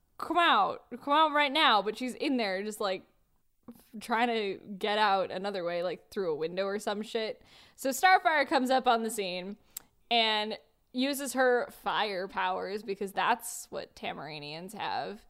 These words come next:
And she uses her fucking fire powers or whatever to burn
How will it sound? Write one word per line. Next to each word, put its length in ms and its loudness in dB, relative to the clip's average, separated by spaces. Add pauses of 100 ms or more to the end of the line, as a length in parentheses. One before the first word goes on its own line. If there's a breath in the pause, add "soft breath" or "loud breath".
(520)
And 400 -4
she 140 -6
uses 260 -6
her 440 4
fucking 340 0
fire 420 4
powers 640 2
or 120 4
whatever 640 0
to 500 -4 (100)
burn 680 0